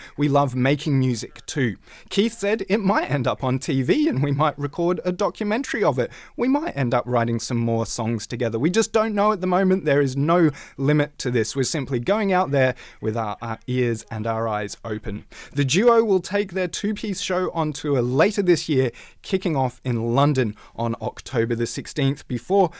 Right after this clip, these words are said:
going on to do eleven more shows nationwide. So great news there for fans of Westlife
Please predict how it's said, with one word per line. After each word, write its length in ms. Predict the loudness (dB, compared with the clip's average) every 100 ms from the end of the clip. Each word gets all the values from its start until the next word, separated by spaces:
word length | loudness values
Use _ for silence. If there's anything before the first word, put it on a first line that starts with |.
| -10 -2
going 260 | 0 2
on 160 | 0 -2
to 140 | -4
do 200 | -4 -4 -2
eleven 640 | -2 2 2 2 0 -2 -6
more 360 | -4 -2 -2 -4
shows 540 | -8 -6 -6 -6 -8 -10
nationwide. 1080 | -8 -8 -8 -8 -8 -10 -8 -6 -4 -6 -6
So 220 | -4 0
great 240 | 2 2
news 260 | 2 0 0
there 220 | 0 0
for 160 | -2 -6
fans 440 | -4 -4 -4 -6 -8 -20 -10
of 300 | -2 -2 -2 -6
Westlife 800 | -8 -6 -6 -8 -8 -8 -10